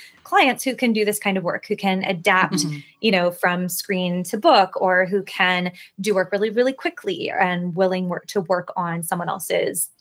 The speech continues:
Speaker 1: idea, basically. And so they came to her, they said, "Do you have anyone who can do historical, who, who knows Europe?" And she said, "Uh, yes, <laughs> I have that
Speaker 2: <laughs>
Speaker 1: author for you." Um, and so then I was,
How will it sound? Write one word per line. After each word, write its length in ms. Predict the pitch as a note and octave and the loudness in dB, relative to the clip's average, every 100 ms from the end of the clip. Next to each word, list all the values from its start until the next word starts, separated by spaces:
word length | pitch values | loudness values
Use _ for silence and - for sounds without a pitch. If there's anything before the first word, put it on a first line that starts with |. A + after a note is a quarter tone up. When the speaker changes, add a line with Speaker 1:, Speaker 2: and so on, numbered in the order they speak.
| - | -4
Speaker 1:
idea, 460 | F3 F3 - G3+ - | -2 -2 -6 -8 -8
basically. 560 | G3 - - - A3 - - - - A3 | -8 -8 -6 -4 -6 -8 -16 -16 -6 0
And 420 | A3 G#3+ G#3 G#3 | 4 4 2 0
so 340 | - G#3+ G#3+ | 2 4 4
they 140 | G#3+ A3+ | 2 2
came 240 | B3+ A3+ | 2 0
to 80 | A3+ | 0
her, 480 | - F4 F4 E4+ - | 2 4 4 2 -2
they 100 | G#3 | -6
said, 220 | G#3 G3 | -2 -2
"Do 80 | F#3 | -2
you 80 | G3+ | -2
have 260 | G3+ G#3 G#3 | 2 2 2
anyone 340 | G3+ G3+ F#3+ | 0 0 -2
who 100 | G3 | -2
can 200 | - F#3+ | -4 -6
do 200 | F#3 F#3 | -4 -6
historical, 1080 | E3 - - C#4 C4 B3+ B3 A3 A3 G#3 G#3 - | -6 -6 2 6 6 2 -2 0 2 2 0 -2
who, 420 | F#3+ F3+ F3+ F3+ - | -2 -2 -4 -6 -6
who 80 | |
knows 300 | F#3 E3 E3+ | -4 -4 -6
Europe?" 540 | F#3+ B3+ C#4 B3+ A#3+ - _ - - - - | 2 6 6 6 4 0 _ -20 -20 -12 -2
And 160 | G#3 G#3 | 0 0
she 120 | G#3+ | 0
said, 380 | G#3 G3 G3 - | 4 4 4 2
"Uh, 260 | G3+ F#3+ F#3+ | 4 4 4
yes, 540 | G3+ G#3 F#3 D#4 - D#4+ | 2 2 4 2 2 2
<laughs> 60 | |
I 220 | B3+ C4 C4+ | 4 2 2
have 200 | A3 G#3+ | 0 2
that 180 | G#3 - | 2 2
Speaker 2:
<laughs> 60 | |
Speaker 1:
author 240 | A3+ F3+ E3+ | 0 -4 -8
for 140 | F3+ F3+ | -10 -8
you." 280 | F#3 A#3 A4 - - - - | -2 0 -2 -4 -20 -20 -8
Um, 460 | A3 G#3 G3+ G3+ G3+ | -2 2 0 -2 -4
and 160 | A#3 G#3+ | -4 -2
so 160 | A3+ G#3+ | -4 -2
then 340 | G#3+ G#3+ G#3 F#3+ | 0 0 -2 -4
I 180 | G3+ | -2
was, 360 | G#3 G#3 G3 G3 | 0 0 -2 -2